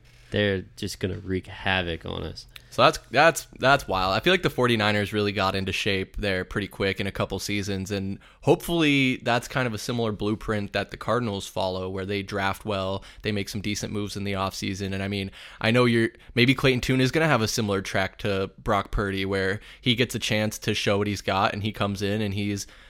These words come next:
Speaker 2: like, like you said, a game manager, but also able to show that he's capable of playing at the N F L level. But that's just me. Now,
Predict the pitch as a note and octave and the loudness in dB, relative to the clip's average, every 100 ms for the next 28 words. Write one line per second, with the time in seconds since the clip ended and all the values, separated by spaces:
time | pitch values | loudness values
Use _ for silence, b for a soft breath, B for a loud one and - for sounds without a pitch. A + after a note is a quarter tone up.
0 | B - G2+ - G#2+ G#2+ D3+ F#3 F#3 A#2+ | B -4 -4 -4 -4 -2 0 4 2 4
1 | A#2+ A2+ A#2+ A2+ A#2+ B2+ C#3 B2 A#2 B2 | 6 8 8 6 6 4 6 6 6 6
2 | B2+ B2 A#2 - A2+ A#2 A2+ - G#2 - | 4 6 4 2 2 4 2 2 -4 -6
3 | _ - - C3 A#2+ G#2+ G#2 A2+ - A2+ | _ -4 4 6 6 4 0 0 2 0
4 | G#2+ G2 F#2+ - - G#2+ G2+ F#2+ F#2+ - | 0 -2 -2 -4 0 0 2 -2 -4 -4
5 | F#2+ F#2 G2+ F2+ E2+ - D2 G2+ F#2+ F2+ | -4 -2 -4 -4 -4 -4 -2 -2 -2 -6
6 | G#2+ - - - - _ - b _ F2+ | -8 -14 -20 -20 -20 _ -20 b _ -4
7 | F2+ - B B - C3 - A2+ - A2 | -4 -12 B B 4 4 4 2 2 2
8 | G#2+ A2+ G#2+ | 4 4 4